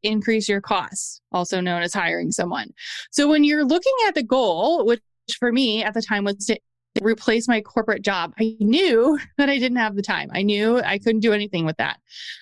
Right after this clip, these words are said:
I also knew that I had eight to ten hours a week, which is what I talk about a lot, and I wanted to get there fast. So I had to focus on the scope, which was the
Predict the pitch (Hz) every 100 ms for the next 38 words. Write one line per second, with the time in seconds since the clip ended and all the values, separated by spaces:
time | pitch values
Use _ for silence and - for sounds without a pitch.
0 | - 214 240 294 349 370 247 214 214 220
1 | 214 220 220 214 220 208 208 202 _ _
2 | _ - 262 269 262 277 220 202 214 196
3 | 185 269 359 - _ - 202 190 202 196
4 | 208 165 190 190 196 185 - 190 214 294
5 | 285 226 208 202 180 156 - - - _
6 | _ _ _ _ - 233 247 262 330 330
7 | 320 - 247 247 226 208 185 - 262 202
8 | 180 247 202 233 214 208 202 196